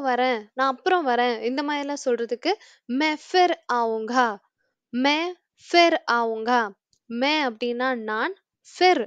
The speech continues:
அப்படின்னா இத மீண்டும்னு எடுத்துக்கலாம், இல்லைன்னா அப்புறம், கொஞ்ச நேரத்துக்கு அப்புறம் அப்படின்னு சொல்லுவோம் இல்லையா, அதுக்கும் எடுத்துக்கலாம். ஆவுங்கா அப்படின்னா வருவேன்னு அர்த்தம். மே ஃபிர் ஆவுங்கா. முன்னாடி நான் சொன்ன மாதிரி தான் இந்த சென்டென்ஸும் ஒரு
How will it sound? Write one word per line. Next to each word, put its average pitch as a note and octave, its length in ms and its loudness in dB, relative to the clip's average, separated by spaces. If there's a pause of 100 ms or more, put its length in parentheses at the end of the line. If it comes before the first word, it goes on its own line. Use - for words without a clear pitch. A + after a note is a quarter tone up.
அப்படின்னா A#3+ 420 -4 (520)
இத C#4 160 -4 (140)
மீண்டும்னு E4+ 580 0
எடுத்துக்கலாம், C#4 580 -4 (180)
இல்லைன்னா C4 420 -2 (440)
அப்புறம், F#4 500 0 (280)
கொஞ்ச C#4 220 -4
நேரத்துக்கு D#4 440 -4
அப்புறம் D4 300 -2
அப்படின்னு B3+ 300 -6
சொல்லுவோம் A#3 320 -4
இல்லையா, A3+ 180 -4 (260)
அதுக்கும் C#4 460 -2
எடுத்துக்கலாம். A#3+ 480 -2 (360)
ஆவுங்கா D#4 560 2
அப்படின்னா A#3+ 420 -2 (180)
வருவேன்னு C4 680 -2
அர்த்தம். G#3 320 -10 (400)
மே C4+ 220 0
ஃபிர் F#4 360 2 (160)
ஆவுங்கா. A3 480 -2 (680)
முன்னாடி D#4+ 360 2
நான் E4 240 -2
சொன்ன B3+ 200 -2
மாதிரி C4+ 320 -2
தான் E4+ 220 0 (280)
இந்த F4 340 0
சென்டென்ஸும் C#4 680 -2
ஒரு A#3+ 160 0